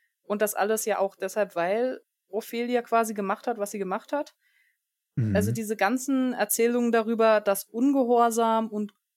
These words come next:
Speaker 1: Gehorsam, wie das so abzuwägen ist, das spielt alles eine ganz große Rolle.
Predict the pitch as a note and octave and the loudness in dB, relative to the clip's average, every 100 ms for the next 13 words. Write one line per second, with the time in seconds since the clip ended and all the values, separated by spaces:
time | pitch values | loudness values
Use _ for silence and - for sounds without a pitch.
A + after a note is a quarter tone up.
0 | _ _ _ _ G#3 G3 G#3 A3+ G#3 G3+ | _ _ _ _ -2 4 2 4 0 0
1 | G#3 G#3 G3+ - - - A3+ A#3 A#3+ A3 | -2 -2 -2 -6 -6 -10 0 2 2 0
2 | A#3+ - A3+ - - A3+ - G3+ A#3+ - | -4 -2 -4 -4 -8 -10 -4 0 0 -2
3 | G#3 G3+ F3+ A3+ B3 A#3 A#3+ G#3+ E3+ F#3+ | -8 -6 -4 -4 -6 -6 -6 -6 -4 -2
4 | D#4 | -2